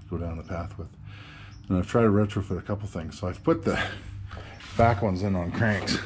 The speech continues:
So we got kind of a hybrid now. Yeah, the back ones, and they're working really well. This one's got a bit of a clunk on the way up, but look how nicely that goes up. And then back down again.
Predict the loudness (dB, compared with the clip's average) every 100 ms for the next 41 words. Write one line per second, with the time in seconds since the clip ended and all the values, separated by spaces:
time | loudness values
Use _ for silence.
0 | -4 6 8 8 6 4 2 4 4 4
1 | 2 -2 -6 -8 -8 -8 -10 -10 2 6
2 | 8 8 6 6 4 4 0 0 8 10
3 | 10 10 8 6 6 4 2 2 2 4
4 | 4 6 4 4 6 4 6 4 6 4
5 | 2 -2 -8 -8 -8 -10 -8 -6 0 0
6 | -2 -6 -6 -6 4 6 8 8 8 2
7 | 0 -2 0 2 2 4 4 4 2 -4
8 | -14 -10 -10 -10 -10 -10 -8 8 10 10
9 | 6 4 6 8 8 8